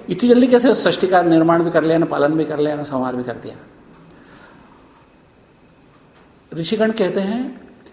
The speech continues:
"अति सूक्ष्म से सूक्ष्म स्तर पर भी ये स्पंदन जारी है।" उस स्पंदन का समय कैसा होगा? आज के नाप हम करेंगे तो एक सेकंड के करोड़वें हिस्से के बराबर भी हो सकता है,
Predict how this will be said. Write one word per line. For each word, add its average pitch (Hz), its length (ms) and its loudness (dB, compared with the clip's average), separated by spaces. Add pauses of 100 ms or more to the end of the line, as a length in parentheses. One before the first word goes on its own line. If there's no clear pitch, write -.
(180)
"अति 247 300 0
सूक्ष्म 240 540 0
से 247 200 4
सूक्ष्म 226 460 0
स्तर 180 320 -2
पर 180 180 -2
भी 170 100 -2
ये 180 200 -2
स्पंदन 151 440 -2
जारी 113 240 -6
है।" - 240 -20 (800)
उस - 300 -14 (120)
स्पंदन 160 440 -2
का 170 80 -4
समय 160 260 -4
कैसा 170 220 -4
होगा? 170 280 -4 (920)
आज 151 240 0
के 196 100 -4
नाप 160 260 0
हम 165 120 -2
करेंगे 165 280 -2
तो 175 100 -4
एक 165 140 -2
सेकंड 165 280 -2
के 175 80 -6
करोड़वें 156 400 2
हिस्से 151 240 -4
के 147 100 -4
बराबर 135 280 -4
भी 135 100 -8
हो 107 60 -8
सकता - 280 -20
है, - 60 -20